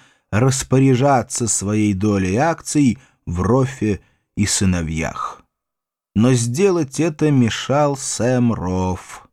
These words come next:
выступавший против свободной продажи акций концерна. Сэм таким образом угрожал целостности его семьи, его будущему. Его надо убирать с дороги. Необходимо только найти для этого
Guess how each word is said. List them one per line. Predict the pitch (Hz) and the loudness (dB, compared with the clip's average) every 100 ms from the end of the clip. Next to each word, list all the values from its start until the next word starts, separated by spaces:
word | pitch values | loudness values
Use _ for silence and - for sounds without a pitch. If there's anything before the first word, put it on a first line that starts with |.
| _ _ _ _ | _ _ _ _
выступавший | 92 92 - 95 107 98 - 98 | -6 -4 -4 -2 -2 -2 -4 -4
против | 107 104 85 80 | -2 -2 -2 -8
свободной | - 90 90 82 85 | -6 -4 -2 -2 -4
продажи | 85 90 101 92 92 | -4 -2 -2 -2 -4
акций | 87 - 90 | -6 -6 -6
концерна. | 95 92 - 139 107 87 78 - _ - | -4 -2 0 0 2 -2 -4 -10 _ -8
Сэм | - - 147 | -4 0 0
таким | 131 131 131 | 0 0 2
образом | 139 123 117 120 - | 2 2 2 0 0
угрожал | 107 110 110 127 | -2 0 0 0
целостности | 113 - 127 123 113 120 - - | -2 -2 0 0 -2 -4 -4 -2
его | 107 110 110 | 0 0 -2
семьи, | - 113 113 117 127 85 - _ _ - | -2 2 2 2 2 0 -4 _ _ -6
его | 90 92 | -2 0
будущему. | 85 101 131 98 87 - 80 76 - _ _ _ _ - | 0 2 2 2 -2 -6 -6 -8 -10 _ _ _ _ -8
Его | 90 90 147 | -4 0 0
надо | 160 156 135 131 | 2 0 0 -2
убирать | - 95 90 87 101 98 | -2 -4 -4 -2 -4 -4
с | - | -6
дороги. | 80 87 87 73 52 - - - _ _ _ _ _ - | -6 -6 -4 -6 -8 -12 -14 -16 _ _ _ _ _ -4
Необходимо | 117 131 135 165 170 143 | -2 0 -2 -4 -2 -2
только | 147 135 127 | -2 -2 0
найти | 113 104 98 - 156 | 2 0 -2 -4 -2
для | 123 127 | 0 0
этого | 127 - 110 110 98 | 0 0 -2 0 -2